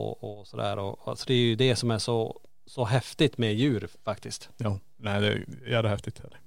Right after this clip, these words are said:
Speaker 1: Ja, men tusen tack hörni för alla som har skickat in, eh, berättelser. Det finns ju hur mycket som helst egentligen. Och vill ni fortsätta diskutera så kan man göra det på Spökjakt och eftersnacksgruppen i, på, i, på
Speaker 2: I på?
Speaker 1: <laughs> Facebook.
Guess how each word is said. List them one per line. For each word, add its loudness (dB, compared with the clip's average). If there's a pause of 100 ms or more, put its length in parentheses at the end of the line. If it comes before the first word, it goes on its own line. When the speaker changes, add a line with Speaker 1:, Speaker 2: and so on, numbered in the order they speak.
(260)
Speaker 1:
Ja, 0
men 8
tusen 6
tack 4
hörni 8
för 2
alla 4
som 2
har 4
skickat 2
in, 6
eh, 4
berättelser. 0
Det 0
finns 2
ju 6
hur 6
mycket 2
som -2
helst -4
egentligen. -4
Och 4
vill 4
ni 4
fortsätta 0
diskutera 0
så -8
kan -2
man 0
göra -2
det -2
på -6
Spökjakt -6
och -4
eftersnacksgruppen -2
i, -4 (360)
på, -16 (260)
i, -6 (280)
på -2 (300)
Speaker 2:
I 2
på? 0 (300)
Speaker 1:
<laughs> -18
Facebook. 2